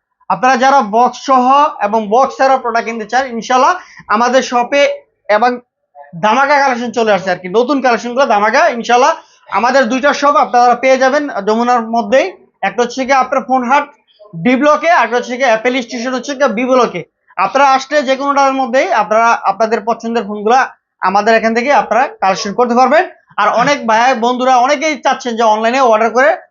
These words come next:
প্রোডাক্ট নেওয়ার জন্য, নিঃসন্দেহে প্রোডাক্ট নিতে পারেন। সারা বাংলাদেশে আমরা কুরিয়ার করে থাকি। দুই হাজার চল্লিশ টাকা বিকাশে কনফার্ম করলে আপনারা আপনার পছন্দের ফোনটা দিতে পারবো।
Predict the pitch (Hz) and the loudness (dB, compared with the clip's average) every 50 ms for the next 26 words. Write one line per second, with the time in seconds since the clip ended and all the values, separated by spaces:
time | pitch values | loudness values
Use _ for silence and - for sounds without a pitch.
0 | _ _ - - 226 233 262 233 226 233 254 262 254 233 220 233 220 220 214 220 | _ _ -4 -2 0 0 0 0 0 0 0 2 2 2 0 -2 -4 -4 -4 -4
1 | 262 240 - - 294 285 285 285 302 285 302 330 349 349 349 262 247 254 247 233 | -4 -4 -2 0 0 0 2 2 2 4 4 4 2 0 -2 -2 -2 -2 -2 -2
2 | 240 254 262 269 240 269 269 294 320 - - _ _ _ - - 240 226 233 254 | -6 -6 -4 -2 0 0 0 0 -4 -6 -18 _ _ _ -8 -2 0 2 2 2
3 | 247 196 190 220 240 262 262 269 262 254 262 254 285 269 233 220 220 254 254 247 | 0 2 2 0 0 2 0 0 0 0 -2 -2 0 -2 -2 0 -2 -4 -4 -4
4 | - 233 226 226 226 202 202 220 220 196 220 214 202 254 302 339 339 - _ _ | -6 -4 -2 -2 -2 0 -2 -4 -4 -2 -6 -6 -4 -4 -4 -6 -6 -14 _ _
5 | _ _ - 180 196 226 233 254 262 277 277 277 285 285 285 247 - 285 277 294 | _ _ -6 0 2 2 4 4 4 2 2 0 -2 -4 -4 -4 -6 -4 0 0
6 | 277 220 214 220 214 254 - 254 262 254 247 233 220 240 247 247 233 254 277 330 | 0 0 -2 -2 -2 -2 -2 -2 -2 -2 -2 0 0 -2 -2 0 0 2 2 2
7 | 311 - - - - 214 220 226 240 - - - - 180 - 220 226 214 208 220 | 2 2 0 0 0 0 2 2 2 -2 -4 -6 -8 -4 0 0 -2 -2 -2 -6
8 | 220 - 220 226 214 190 202 208 233 254 254 233 226 226 190 180 165 | -6 -6 -6 -10 -8 -6 -4 -2 0 0 0 0 0 0 0 0 -4